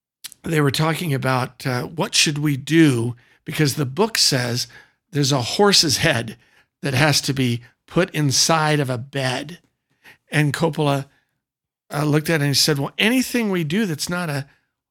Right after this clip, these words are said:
horse, a real live horse who becomes real dead, it, it's gonna look phony."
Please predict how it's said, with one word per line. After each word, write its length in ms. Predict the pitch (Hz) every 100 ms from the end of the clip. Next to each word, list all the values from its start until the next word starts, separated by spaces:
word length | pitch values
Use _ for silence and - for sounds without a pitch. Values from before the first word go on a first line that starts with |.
| -
horse, 600 | - 208 165 - - - _ _ _
a 80 | 156
real 260 | 170 208 208
live 240 | 208 175
horse 280 | 180 185 156
who 60 | 185
becomes 360 | 160 185 160
real 200 | 160 180
dead, 400 | 151 202 147 - _ _ _ _ _ _ _ _
it, 260 | - 165 -
it's 180 | 180 147
gonna 160 | - 151
look 120 | 143
phony." 420 | - 165 147 135